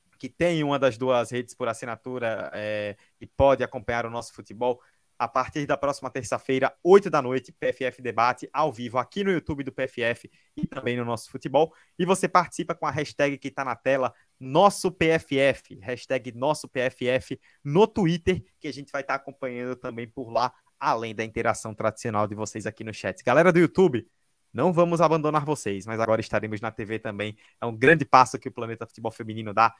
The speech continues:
e a gente agradece a todo mundo do nosso futebol, principalmente em nome do Felipe Rolim, que tá sempre aí com a gente, mas todos que fazem parte do nosso futebol pela grande oportunidade e, sem dúvida alguma, vai ser muito legal aí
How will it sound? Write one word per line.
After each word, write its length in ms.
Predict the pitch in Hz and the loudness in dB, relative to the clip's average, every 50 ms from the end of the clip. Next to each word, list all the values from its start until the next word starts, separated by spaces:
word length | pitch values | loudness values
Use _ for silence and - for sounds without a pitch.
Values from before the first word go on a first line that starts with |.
| _ _ - | _ _ -10
e 60 | 120 | -10
a 40 | 110 | -10
gente 200 | 98 117 - 120 | -8 -10 -10 -10
agradece 420 | - 117 110 110 110 113 - - | -8 -6 -6 -4 -4 -4 -4 -4
a 40 | 113 | -4
todo 260 | - 185 220 - - | -2 -2 -2 -2 -2
mundo 260 | 117 123 135 123 117 | 0 0 0 0 0
do 120 | 110 117 113 | 0 0 0
nosso 220 | 117 117 110 - | 0 0 -2 -4
futebol, 360 | - - - 98 - - 117 | -12 -14 -12 -6 -4 -4 -4
principalmente 580 | - - 120 113 - 117 107 113 113 104 - 107 | -2 -6 -10 -10 -8 -8 -8 -8 -10 -14 -12 -12
em 40 | 101 | -10
nome 260 | 101 113 117 110 110 | -8 -8 -8 -8 -6
do 300 | 104 107 110 107 107 104 95 | -4 -4 -2 -2 -2 -2 -4
Felipe 380 | - - 110 110 117 - - | -6 -8 -10 -10 -8 -8 -6
Rolim, 280 | 110 104 101 104 117 107 | -4 -2 -2 -2 -2 -4
que 60 | - | -2
tá 120 | - 110 | -2 -2
sempre 240 | - - 117 - 113 | -2 -2 -2 -2 -2
aí 60 | 110 | 0
com 100 | - - | 0 0
a 40 | 104 | -2
gente, 300 | 101 117 117 113 - - | -2 -2 -6 -8 -8 -10
mas 180 | 113 110 107 - | -12 -12 -10 -4
todos 260 | - 170 170 160 - | 0 0 0 0 -2
que 100 | - 135 | -6 -12
fazem 300 | - - - 123 110 107 | -8 -4 -4 -6 -4 -6
parte 420 | 98 - 110 117 113 - - 117 - _ _ _ _ _ - | -4 -2 0 0 0 -2 -4 -12 -18 _ _ _ _ _ 0
do 100 | 131 131 | 2 6
nosso 260 | 127 123 117 - - | 6 6 4 4 0
futebol 480 | - - 113 - 110 107 110 113 110 - _ _ _ _ | -8 -10 -10 -2 2 4 4 4 4 0 _ _ _ _
pela 180 | - 123 117 113 | -2 2 2 2
grande 280 | 104 117 120 120 120 | 2 2 0 0 0
oportunidade 760 | - - 120 - - 123 117 107 101 107 110 113 113 104 107 - _ _ _ _ _ _ | -2 -2 -4 -6 -6 -6 -4 2 6 8 8 8 6 2 -4 -12 _ _ _ _ _ _
e, 420 | - 120 113 113 110 110 107 104 98 | -10 -10 -8 -6 -6 -6 -6 -8 -8
sem 180 | - 131 117 | -10 -8 -8
dúvida 220 | 110 113 110 110 110 | -8 -4 0 0 2
alguma, 180 | 107 110 113 | 2 2 2
vai 100 | 104 113 | 2 2
ser 140 | 110 - 117 | 0 0 -2
muito 180 | 110 117 - 120 | -4 -2 -2 0
legal 320 | 107 104 104 104 104 101 - _ _ _ _ | 0 2 2 2 2 0 -2 _ _ _ _
aí 300 | - 101 101 101 98 | -2 0 0 0 -2